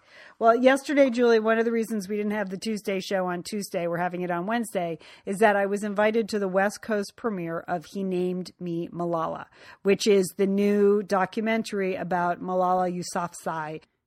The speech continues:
You know her. She's the Pakistani schoolgirl who stood up against the Taliban and went to school, even though they said she, girls couldn't go to school. She was shot by the Taliban, flown to London where she's recovered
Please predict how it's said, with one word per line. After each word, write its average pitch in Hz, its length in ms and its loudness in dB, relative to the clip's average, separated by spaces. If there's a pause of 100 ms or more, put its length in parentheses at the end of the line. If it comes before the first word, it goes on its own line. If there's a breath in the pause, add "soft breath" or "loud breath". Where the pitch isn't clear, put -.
(200)
You 208 280 -4
know 208 240 2
her. 196 240 0
She's 196 240 -8
the 185 100 -10
Pakistani 190 720 -4
schoolgirl 175 760 -2
who 180 120 -6
stood 196 280 -4
up 196 180 -2
against 202 320 -4
the 226 80 -8
Taliban 196 880 0 (340 loud breath)
and 185 540 2
went 202 220 0
to 254 120 0
school, 220 640 4
even 208 260 -4
though 214 180 4
they 214 160 2
said 214 260 -2
she, 208 300 -4
girls 208 400 2
couldn't 220 220 -2
go 214 140 2
to 214 80 0
school. 202 600 -2 (220 soft breath)
She - 160 -10
was 170 120 -6
shot 190 440 -4
by 214 160 -2
the 214 80 -4
Taliban, 202 760 -4
flown 196 400 -2
to 233 120 -4
London 202 580 -2
where 170 120 -6
she's 175 380 -12
recovered 202 800 0